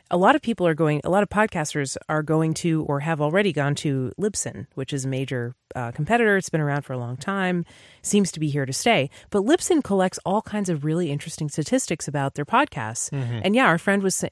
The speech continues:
Speaker 1: who hosts his podcast on Libsyn, uh, listens to the Libsyn podcast.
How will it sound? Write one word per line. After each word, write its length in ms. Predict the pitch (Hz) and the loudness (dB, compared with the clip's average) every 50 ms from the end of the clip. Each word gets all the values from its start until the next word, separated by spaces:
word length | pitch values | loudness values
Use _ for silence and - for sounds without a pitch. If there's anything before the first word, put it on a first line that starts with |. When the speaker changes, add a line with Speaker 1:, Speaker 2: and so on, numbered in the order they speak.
| - 151 | -2 2
Speaker 1:
who 140 | 180 175 160 | 2 4 4
hosts 220 | 165 151 - - | 4 2 2 0
his 120 | 170 165 147 | -2 -2 -2
podcast 560 | - 160 143 127 - 139 131 143 - - - | -2 -2 -2 -2 -4 -4 -6 -6 -4 -4 -4
on 100 | 151 131 | -2 -2
Libsyn, 380 | 139 139 123 - - 120 131 165 - - - - - - - - | -2 -4 -4 -4 -4 -4 -4 -6 -8 -10 -18 -18 -20 -20 -8 -2
uh, 180 | 160 160 151 143 | 0 2 2 4
listens 460 | 165 185 233 240 - 220 202 - - - | 6 6 6 6 6 4 0 0 0 -2
to 120 | - 190 | -2 0
the 140 | 156 160 151 | 0 0 2
Libsyn 500 | 147 165 196 220 196 - - 202 170 160 | 4 6 6 6 6 4 0 2 0 0
podcast. 840 | - - 220 233 254 - - - 131 113 117 113 - - - - | 2 4 4 4 4 2 0 -6 -4 -4 -4 -6 -6 -6 -10 -12